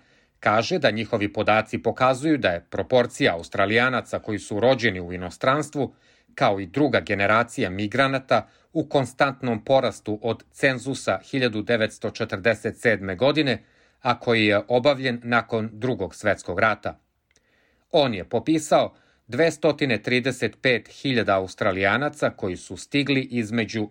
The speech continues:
hiljadu devetsto četrdeset osme i hiljadu devetsto pedeset sedme godine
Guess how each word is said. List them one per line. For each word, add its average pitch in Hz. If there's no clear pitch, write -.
hiljadu 139
devetsto 104
četrdeset 107
osme 139
i 139
hiljadu 131
devetsto 107
pedeset 98
sedme 90
godine 127